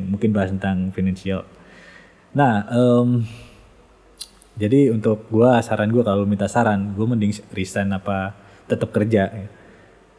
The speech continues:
Eh, gua nggak bisa kasih saran yang benar-benar buat semua orang gitu.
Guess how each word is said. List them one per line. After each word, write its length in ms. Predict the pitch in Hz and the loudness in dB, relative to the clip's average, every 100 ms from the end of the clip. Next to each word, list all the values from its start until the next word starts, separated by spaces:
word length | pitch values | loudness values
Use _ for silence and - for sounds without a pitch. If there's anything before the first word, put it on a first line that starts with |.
| _ _ _ | _ _ _
Eh, 420 | - 117 113 113 104 104 | -2 2 4 4 2 4
gua 480 | 123 151 151 - - | 6 6 4 0 -6
nggak 180 | 113 110 | 0 2
bisa 180 | 113 117 | 2 0
kasih 240 | 110 107 117 | -4 -4 -2
saran 320 | 101 104 117 | -2 0 0
yang 380 | 107 101 98 98 - _ _ | 0 0 -2 -6 -16 _ _
benar-benar 720 | 107 113 107 110 101 104 107 | -16 -8 -2 0 2 2 2
buat 240 | 104 101 - | 0 0 2
semua 160 | 104 | 2
orang 320 | 101 123 107 95 | 4 4 4 0
gitu. 160 | 92 | -4